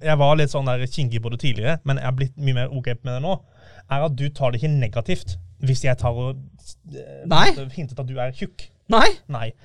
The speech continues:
Speaker 1: Eh, og du har heller ingenting imot å være så direkte med andre. Jeg synes det er veldig, jeg synes det er en veldig fin ting.
Speaker 2: Men, men,
Speaker 1: For det er så
Speaker 2: ja.
Speaker 1: fint at folk ikke bare blir butthurt over absolutt alt.
Speaker 2: Nei, men det, det er akkurat det når det kommer til meg og det.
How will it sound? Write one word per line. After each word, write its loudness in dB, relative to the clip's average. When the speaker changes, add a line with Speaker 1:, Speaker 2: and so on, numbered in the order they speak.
Speaker 1:
Eh, 4
og -4
du 0
har 2
heller 0
ingenting -4
imot -10
å -8
være 0
så -12
direkte -10
med -8
andre. 0
Jeg 2
synes -4
det 2
er 2
veldig, 0
jeg -14
synes 0
det -4
er -2
en -2
veldig -4
fin -8
ting. 0
Speaker 2:
Men, 2
men, 0
Speaker 1:
For -4
det 2
er 0
så -12
Speaker 2:
ja. -2
Speaker 1:
fint -6
at -14
folk -12
ikke -10
bare -4
blir -4
butthurt -4
over -10
absolutt -12
alt. -6
Speaker 2:
Nei, 2
men -2
det, 4
det 6
er 2
akkurat -2
det 4
når -4
det -14
kommer -6
til -2
meg -2
og -4
det. 0